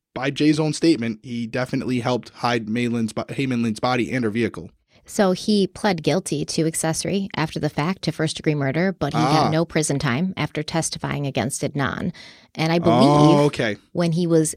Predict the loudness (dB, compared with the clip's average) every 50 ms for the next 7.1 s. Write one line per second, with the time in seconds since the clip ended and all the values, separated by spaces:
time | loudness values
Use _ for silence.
0 | -10 -10 -6 -4 -4 -4 -2 -2 -2 -2 -2 -4 -6 -6 -4 -2 -2 0 -2 -2
1 | 0 0 -2 -2 -2 -2 -4 -2 -2 -2 -2 0 0 0 0 0 0 -2 0 0
2 | 0 0 0 0 0 2 4 4 4 4 4 2 -2 -2 -2 -4 -2 0 2 2
3 | 2 2 2 0 -2 0 2 4 4 4 6 6 6 6 4 4 4 6 6 4
4 | 4 0 -2 -8 -12 -12 -16 _ _ _ _ _ _ _ _ _ _ _ _ _
5 | _ -6 -2 0 0 0 0 2 2 2 2 2 0 -2 -2 0 0 0 2 4
6 | 4 2 2 2 -2 -4 -6 -10 _ _ -4 -4 -2 -4 -6 -10 -6 -2 -2 0
7 | 2 2